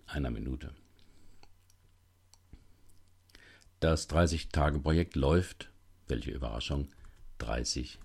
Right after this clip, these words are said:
Tage. Sie können zu jedem Zeitpunkt einsteigen und natürlich jederzeit auch aussteigen.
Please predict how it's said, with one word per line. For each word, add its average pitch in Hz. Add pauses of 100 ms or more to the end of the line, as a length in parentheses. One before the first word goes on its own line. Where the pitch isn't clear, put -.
Tage. 58 (920)
Sie -
können 87
zu 85
jedem 85
Zeitpunkt 73
einsteigen 92 (840)
und 76
natürlich 64
jederzeit -
auch -
aussteigen. -